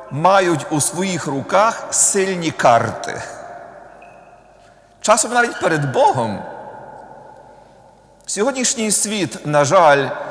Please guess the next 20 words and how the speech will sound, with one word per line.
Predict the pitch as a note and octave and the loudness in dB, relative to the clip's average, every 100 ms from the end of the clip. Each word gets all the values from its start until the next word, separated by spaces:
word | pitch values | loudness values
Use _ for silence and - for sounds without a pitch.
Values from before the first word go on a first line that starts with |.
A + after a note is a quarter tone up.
| - D3+ | -6 -2
є | E3 | 0
світом | - F#3 B3+ - G#3+ G3 F#3 - - - - - - | 0 -2 -4 0 0 0 -6 -14 -16 -18 -20 -14 -8
отаких | E3+ F#3+ C4 C4+ - - - - | -2 -2 -2 -6 -6 -10 -14 -2
політичних | G#3 G3+ - D4 - A#3 A3+ G#3+ | 0 0 -2 -4 -4 -2 -2 2
нарцизів, | G#3 F#3+ C#3+ B3+ C#4 B3 D#3 D#3 D3+ | 4 4 4 0 0 0 2 2 2
які | D#3+ F3+ | 0 -2
думають, | E3 B3+ C4 A3+ G3 G3+ - - - - - - | -2 -2 0 0 0 -2 -4 -12 -16 -20 -20 -12
що | - F#3 | -4 -2
тримають | F#3+ F#3+ A3+ B3 G#3 - - | -2 2 2 2 0 -4 -4
у | G3 | -2
своїх | - G#3 A3 - | -2 -2 -4 -2
руках | E3 D3+ G3+ A3 C#4 - - - - A#2 | -4 0 4 6 4 0 -8 -10 -12 -4
долю | D3+ G3+ F3+ D#3+ | 0 0 -2 -4
світу. | - C#3 B2 - A2+ F#2+ - - - - - - - - - _ _ _ _ _ _ _ _ | -4 -4 -4 -6 -10 -12 -14 -20 -20 -20 -20 -20 -20 -20 -20 _ _ _ _ _ _ _ _
Але | D3 D#3 | -4 -2
насправді | D#3 - E3+ E3 B2+ F#2+ F#2 - - - - - - - - - - - | -4 -4 -2 0 -2 -6 -10 -14 -18 -18 -20 -20 -20 -20 -20 -20 -20 -20
Господь | - - D#3+ D3+ | -10 -10 -8 -8
Бог | C#3+ E3 - | -4 -4 -4
їх | D3+ C#3+ D3 | -8 -8 -6
усіх | C3+ D3+ D3+ - | -6 -4 -6 -8